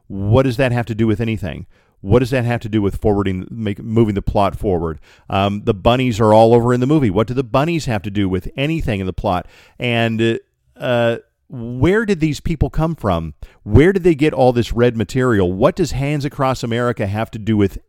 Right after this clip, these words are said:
any of it? And it's really weird because,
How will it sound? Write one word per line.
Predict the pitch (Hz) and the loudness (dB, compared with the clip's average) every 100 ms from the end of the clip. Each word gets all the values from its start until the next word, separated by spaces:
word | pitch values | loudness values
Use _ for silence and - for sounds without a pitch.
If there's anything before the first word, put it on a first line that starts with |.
| _ 151 | _ -6
any | 170 196 143 | -2 0 0
of | 90 82 | 0 -2
it? | 95 101 139 - _ _ _ - | -2 -2 -4 -10 _ _ _ -6
And | 110 107 110 110 113 | 0 2 2 0 0
it's | 143 - | -2 0
really | 202 202 | 2 4
weird | 190 | 4
because, | 151 147 | 4 0